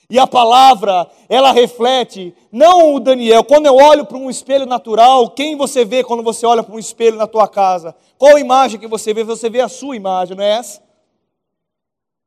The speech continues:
Você vê outra imagem, eu vou orar lá, porque é assombração.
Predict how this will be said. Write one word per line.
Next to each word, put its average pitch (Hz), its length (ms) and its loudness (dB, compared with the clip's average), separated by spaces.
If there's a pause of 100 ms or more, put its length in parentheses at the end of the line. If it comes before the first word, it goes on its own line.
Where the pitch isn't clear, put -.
(1400)
Você - 160 -8
vê 220 160 -4
outra 226 260 -2
imagem, 208 420 -6
eu 226 60 -8
vou 226 120 -4
orar 214 220 0
lá, 208 120 -2
porque 208 140 -10
é 233 40 -10
assombração. 233 800 -8